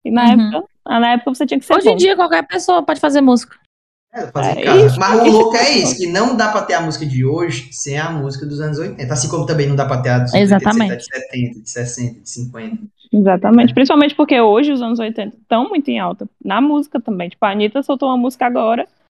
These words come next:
Speaker 1: com muito disso, muito, muito, muita influência, né?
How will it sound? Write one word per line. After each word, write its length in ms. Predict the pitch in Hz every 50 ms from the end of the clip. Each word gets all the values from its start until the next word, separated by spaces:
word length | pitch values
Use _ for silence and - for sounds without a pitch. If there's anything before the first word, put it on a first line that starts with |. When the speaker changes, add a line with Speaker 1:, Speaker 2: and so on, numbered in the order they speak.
| _ -
Speaker 1:
com 240 | 254 269 320 453 - _ _ _ -
muito 280 | 269 269 277 277 277
disso, 380 | 277 - 466 440 320 - - 233
muito, 440 | 226 214 214 226 240 - 277 262 247
muito, 420 | 233 226 226 233 233 - 269 262
muita 240 | 226 226 233 247 269
influência, 560 | 269 262 - 285 302 320 294 254 233 - 214 190
né? 160 | 190 202